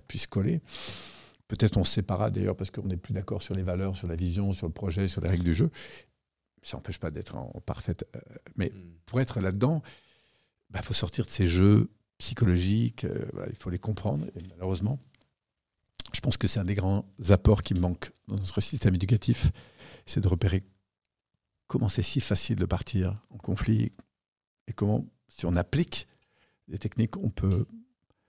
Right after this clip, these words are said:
Speaker 1: sortir si facilement, si aisément de certaines, euh,
Speaker 2: Situations conflictuelles, ouais,
Speaker 1: voilà.
Speaker 2: et
Speaker 1: Ça veut pas dire
Speaker 2: problématiques.
Speaker 1: qu'on sera d'accord, mais on a le droit d'être en bonne relation avec des gens avec qui on n'est pas d'accord.
Speaker 2: Complètement d'accord. Euh,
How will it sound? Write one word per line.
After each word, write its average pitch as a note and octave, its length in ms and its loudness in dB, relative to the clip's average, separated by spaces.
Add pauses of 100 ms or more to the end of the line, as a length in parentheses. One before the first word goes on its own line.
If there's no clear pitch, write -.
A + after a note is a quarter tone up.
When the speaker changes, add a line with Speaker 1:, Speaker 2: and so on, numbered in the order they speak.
(240)
Speaker 1:
sortir - 540 -2 (160)
si - 220 -4
facilement, G#2+ 520 -2
si G#2+ 400 -2
aisément G2+ 540 -2 (200)
de - 120 -4
certaines, G2 480 -4
euh, F2 120 -2 (300)
Speaker 2:
Situations G2+ 420 -6
conflictuelles, E2+ 520 -6
ouais, - 20 -4
Speaker 1:
voilà. E2+ 240 -4
Speaker 2:
et G#2 40 -14
Speaker 1:
Ça - 0 -
veut G2 40 -10
pas - 0 -
dire - 20 -14
Speaker 2:
problématiques. - 400 4
Speaker 1:
qu'on - 100 4
sera - 180 4
d'accord, G#2 400 6
mais F2+ 260 0 (720)
on - 80 -14
a E2 40 -6
le A2 60 -4
droit C#3 140 -2
d'être F#2+ 460 -2
en F#2+ 160 0
bonne F#2+ 240 2
relation G#2+ 520 0
avec F#2 140 -2
des F#2+ 140 -2
gens G2+ 100 0
avec G2 140 -2
qui - 100 -6
on - 20 -4
n'est G2 100 -2
pas - 100 -4
d'accord. - 280 -6 (200)
Speaker 2:
Complètement F#2+ 420 4
d'accord. F2 380 0 (500)
Euh, G2+ 920 8